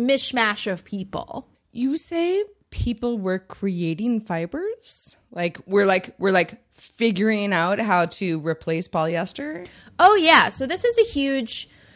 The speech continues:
Speaker 1: so as I said, like, I believe that this sort of summit will only continue and grow. It's in its tenth year, which is really amazing.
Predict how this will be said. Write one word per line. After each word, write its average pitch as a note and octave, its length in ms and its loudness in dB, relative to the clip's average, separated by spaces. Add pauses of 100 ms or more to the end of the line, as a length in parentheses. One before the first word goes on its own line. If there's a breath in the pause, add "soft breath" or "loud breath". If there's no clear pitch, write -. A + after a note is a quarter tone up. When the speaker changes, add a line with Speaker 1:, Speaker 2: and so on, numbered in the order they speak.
(540 soft breath)
Speaker 1:
so - 140 0
as F#4+ 80 4
I A4+ 120 8
said, B3 340 8
like, A#3 180 4
I A#3+ 200 8
believe C4 360 0
that G#3+ 300 -8
this A3+ 260 6
sort A3+ 240 4
of G#3 140 0
summit G3+ 520 2
will G3+ 160 0
only G#3 240 0
continue G3+ 500 0
and G3+ 200 -2
grow. C4+ 380 8
It's A3+ 160 2
in A#3 80 6
its A3+ 160 0
tenth A#3 340 0
year, G#3 180 4
which G3 140 -2
is F#3+ 140 0
really G#3+ 160 4
amazing. F#3 720 -2